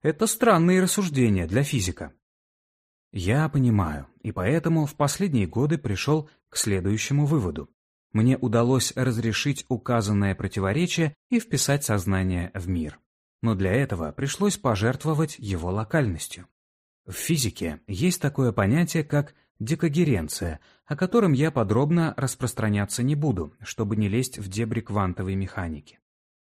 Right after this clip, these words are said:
Декогеренция возникает, когда у квантовой системы есть некое большое окружение, и в его присутствии система становится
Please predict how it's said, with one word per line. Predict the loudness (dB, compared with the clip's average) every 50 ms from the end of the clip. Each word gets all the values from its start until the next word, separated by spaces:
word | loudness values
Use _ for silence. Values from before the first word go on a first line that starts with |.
| _ _
Декогеренция | -4 -4 -4 -2 -2 -2 0 0 2 2 2 2 0 0 -2 -4 -4 -2
возникает, | -2 -4 -2 -2 -2 -2 0 0 0 0 0 -2
когда | -4 -4 -4 -2 0 0 0
у | 0 0 -2
квантовой | -4 -2 -2 0 0 0 0 -2 -2 -2 -2
системы | -2 -6 -8 -6 -2 0 2 4 2 2 0 -6 -18 -20 -20 _ _ _
есть | 0 0 2 0 0 -4 -2
некое | 0 0 0 0 0 0 0 2 0 0
большое | -2 -2 0 0 0 0 -2 -4 -8 -4 -2 0 2 2 2 2 0
окружение, | 0 -4 -8 -4 -4 -4 -2 -2 -2 -2 -2 -4 -4 -6 -10 -12 -16 _ _ _ _ _ _ _ _
и | -2 -2
в | 0
его | 0 0 0 2 2 0
присутствии | 0 -2 -6 -4 -2 -2 -2 -4 -4 -6 -2 -2 -2 -2
система | -2 -4 -6 -6 -2 0 2 2 2
становится | 2 0 -2 0 0 0 0 0 -2 -2 -2 -2 -2